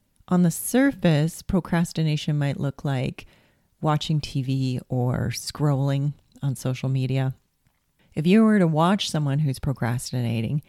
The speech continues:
they are still actually doing something,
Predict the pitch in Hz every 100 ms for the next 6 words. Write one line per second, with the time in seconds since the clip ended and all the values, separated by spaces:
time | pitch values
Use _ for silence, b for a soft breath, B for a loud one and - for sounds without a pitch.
0 | b b b - 170 165 - 170 - 320
1 | 370 - 180 - - 160 160 131 123 143
2 | 151 190 135 117 - 104 - - - 143